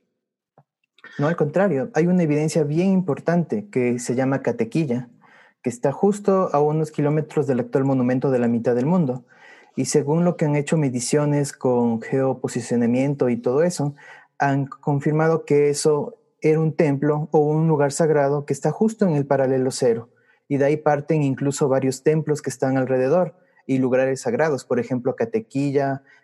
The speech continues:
está las mismas pirámides de Cochasquí, el Quinche, Quito, que estaban en un paralelo relacionado a este lugar.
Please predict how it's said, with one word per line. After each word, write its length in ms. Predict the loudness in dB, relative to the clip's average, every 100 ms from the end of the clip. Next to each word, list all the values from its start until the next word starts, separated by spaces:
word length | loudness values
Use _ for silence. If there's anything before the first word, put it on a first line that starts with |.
| -12
está 520 | -12 -4 -2 0 0
las 200 | 0 -2
mismas 300 | -2 -2 -4
pirámides 440 | -2 0 0 -2
de 100 | -2
Cochasquí, 880 | -4 -6 -6 -10 -6 -2 -2 -2 -6 _ -6
el 220 | -6 -4
Quinche, 480 | -2 -2 -2 -6 -2
Quito, 340 | -2 0 -2
que 80 | -2
estaban 300 | -2 0 2
en 80 | 2
un 180 | 2
paralelo 640 | 2 2 4 2 2 0 0
relacionado 640 | 0 0 -2 -2 0 0
a 80 | 0
este 240 | -2 -4
lugar. 440 | -2 0 0 -2